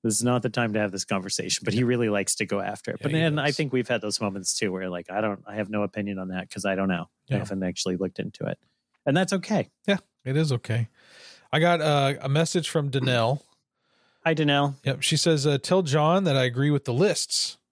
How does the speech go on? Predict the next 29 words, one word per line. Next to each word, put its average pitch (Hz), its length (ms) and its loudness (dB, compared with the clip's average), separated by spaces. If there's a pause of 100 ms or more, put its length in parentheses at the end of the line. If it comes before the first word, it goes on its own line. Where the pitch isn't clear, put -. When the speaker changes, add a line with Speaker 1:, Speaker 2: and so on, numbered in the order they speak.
(120)
Speaker 2:
and 123 120 2
I 165 140 4
believe 135 320 2
in 131 100 2
them 131 200 0
too." 110 420 0 (560)
She's 139 200 0
an 131 60 4
Amazonian, 117 600 2
Speaker 1:
Oh. 104 40 0
Speaker 2:
by 104 120 2
the 101 100 2
way. 107 140 0 (640)
Speaker 1:
Yeah. 127 280 4
Speaker 2:
Um, 120 180 -4 (160)
she - 180 0
said, 156 220 4
"Okay, 165 240 4
this 170 200 2
is 160 120 2
really 165 180 6
hard. 147 260 4
I 127 100 0
wanna 165 280 2
interact, 143 480 2
but 131 100 0
I 117 80 2
can't. 127 420 0 (580)
Uh, 123 420 0